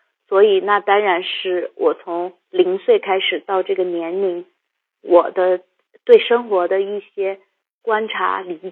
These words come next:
解，嗯，所以呈现出来。所以它不是说，因为写作你也知道嘛，做下去你就顺着写嘛，但是这个中间这些我哪来的素材，包括我思想里怎么想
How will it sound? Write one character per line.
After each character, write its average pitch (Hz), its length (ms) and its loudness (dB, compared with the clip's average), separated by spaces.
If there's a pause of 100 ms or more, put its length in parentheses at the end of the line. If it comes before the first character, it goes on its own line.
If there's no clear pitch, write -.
解， 185 400 -4 (580)
嗯， 185 480 0
所 185 160 8
以 180 320 2 (100)
呈 175 320 0
现 190 220 6
出 180 240 0
来。 - 400 -4
所 202 160 6
以 196 100 8
它 196 200 0
不 - 160 -10
是 220 180 -4
说， 202 220 2
因 196 160 -6 (220)
为 311 260 2
写 196 180 6
作 247 160 4
你 196 140 0
也 190 100 0
知 185 220 -10
道 190 100 -4
嘛， 175 160 -6
做 226 200 0
下 214 140 2
去 208 360 -2 (360)
你 190 80 -20
就 220 120 6
顺 269 220 -2
着 214 120 6 (140)
写 190 180 -6
嘛， 190 220 -4 (580)
但 226 160 -6
是 202 400 6 (640)
这 240 120 4
个 202 140 2
中 233 280 -2
间 233 200 2
这 240 100 0
些 208 540 -2
我 202 100 -6
哪 202 220 -2
来 185 180 0
的 208 140 -2 (100)
素 240 140 -6
材， 170 400 -6
包 196 120 0
括 196 140 -2
我 175 320 -2 (100)
思 208 120 -10
想 190 240 -4
里 196 100 -6
怎 185 160 -8
么 190 180 -12
想 170 180 -4